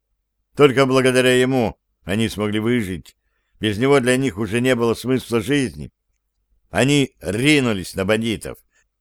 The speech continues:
Молодые, физически не очень сильные, они вдруг превратились в могучих львов, которым уже не страшна эта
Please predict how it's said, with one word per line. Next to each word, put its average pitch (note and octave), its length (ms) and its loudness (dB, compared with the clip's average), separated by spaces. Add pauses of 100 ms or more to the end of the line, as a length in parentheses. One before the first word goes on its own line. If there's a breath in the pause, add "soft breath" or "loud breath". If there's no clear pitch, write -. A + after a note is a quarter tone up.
(140)
Молодые, C#3+ 600 4
физически B2 580 -2
не B2+ 80 2
очень A#2 320 0
сильные, B2 560 -2 (180 soft breath)
они C#3+ 220 0
вдруг D3 280 -2
превратились B2+ 680 0
в G#2+ 60 0
могучих C3 540 0
львов, B2 520 2 (280 soft breath)
которым A#2+ 420 0
уже A#2 180 0
не B2 140 0
страшна A2+ 640 -2
эта G#2+ 280 -4